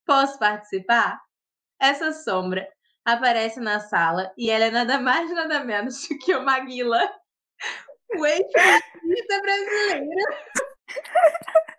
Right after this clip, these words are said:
E pergunta, "O que diabos está acontecendo aqui?" E antes de alguém responder, ele agarra a sombra e diz,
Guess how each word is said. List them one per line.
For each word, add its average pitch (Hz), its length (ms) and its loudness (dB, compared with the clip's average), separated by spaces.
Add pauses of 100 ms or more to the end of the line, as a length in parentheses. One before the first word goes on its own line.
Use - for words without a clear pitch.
(1080)
E 415 360 0
pergunta, 302 600 -2 (420)
"O 381 140 2
que 480 100 -8 (240)
diabos 302 360 0
está 311 340 0
acontecendo 262 760 -4
aqui?" 247 520 -6 (580)
E 311 140 0
antes 330 380 2
de 311 100 0
alguém 277 280 0
responder, 240 840 0 (320)
ele 247 200 2
agarra 247 460 0
a 320 40 -2
sombra 254 560 -2
e 285 120 -2
diz, 208 560 -8